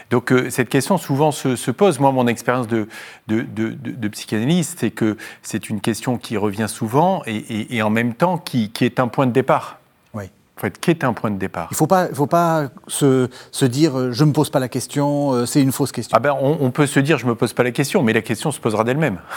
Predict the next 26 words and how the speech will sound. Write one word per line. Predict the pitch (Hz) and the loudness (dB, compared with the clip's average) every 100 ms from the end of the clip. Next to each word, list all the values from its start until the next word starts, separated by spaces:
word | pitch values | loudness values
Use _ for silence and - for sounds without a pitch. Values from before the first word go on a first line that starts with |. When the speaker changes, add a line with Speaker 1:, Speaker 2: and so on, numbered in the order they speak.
| - | -8
Speaker 2:
Oui. | 87 - _ _ - | -8 -10 _ _ -6
Speaker 1:
Hein, | 113 131 | -6 -6
c'est-à-dire, | - 101 98 95 | -4 0 0 0
justement, | 95 139 123 | -2 0 2
elle, | - 113 - | 2 0 0
elle | 107 | -2
viendra | 104 120 120 | 0 0 0
d'elle-même, | 131 180 156 | 0 0 0
d'une | 104 131 | 0 -2
façon | - 123 - 170 170 - - | 0 -2 0 -2 -4 -14 -4
ou | 180 135 | 0 2
d'une | 135 170 | 2 2
autre. | 180 - 107 | 0 -4 -8
Speaker 2:
Hmm. | 101 90 | -8 -6
Speaker 1:
Hein. | 101 151 - - - | -6 -6 -10 -18 -2
Là, | 117 | 0
en | 135 | 2
l'occurrence, | 123 113 127 135 139 - | -2 0 2 4 2 0
euh, | 101 | 0
dans | 101 | 0
l'histoire | 104 - 123 | -2 0 0
de, | 104 92 - - - | 0 -6 -8 -12 -6
de | 104 98 | -2 2
Job, | 143 175 - | 2 2 0
elle | 107 | 0
vient | 101 139 151 | 2 2 2